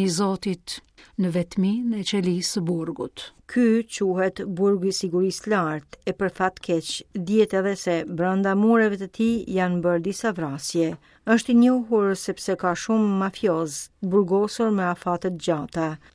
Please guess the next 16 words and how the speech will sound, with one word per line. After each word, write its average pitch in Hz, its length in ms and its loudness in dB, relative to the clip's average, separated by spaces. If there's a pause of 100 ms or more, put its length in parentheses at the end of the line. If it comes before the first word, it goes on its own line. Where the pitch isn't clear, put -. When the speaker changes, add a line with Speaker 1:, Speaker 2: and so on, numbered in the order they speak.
(100)
Speaker 2:
Një 208 260 6
realitet 202 580 2
ku 208 160 -2
mungon 196 440 0
për 190 180 0
një 190 140 0
kohë 180 340 -2
gjatë 190 320 -2
liria, 202 420 2 (120)
prandaj. 170 680 -2 (200)
Ktu 254 220 2
do 220 140 6
të 220 160 -4
jetë 233 200 2
i 214 80 -4
pranishëm 226 640 0